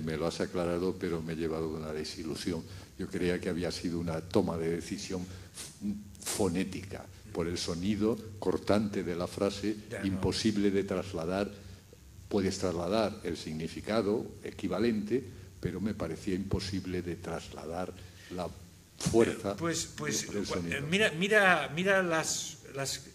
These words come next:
Speaker 2: eh, soluciones que damos, que dábamos en el libro, porque hay, hay una que, que para mi gusto,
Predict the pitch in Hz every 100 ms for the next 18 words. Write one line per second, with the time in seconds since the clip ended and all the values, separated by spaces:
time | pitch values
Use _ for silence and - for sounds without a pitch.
0 | - - - - 123 127 127 123 110 127
1 | 117 - 147 147 113 131 127 127 120 143
2 | - - - 123 123 123 120 120 117 113
3 | 113 117 143 131 110 120 117 107 - -
4 | - 147 151 - 175 196 202 208 - 147
5 | 139 - - 135 123 120 - 131 127 123
6 | 139 127 170 180 - 202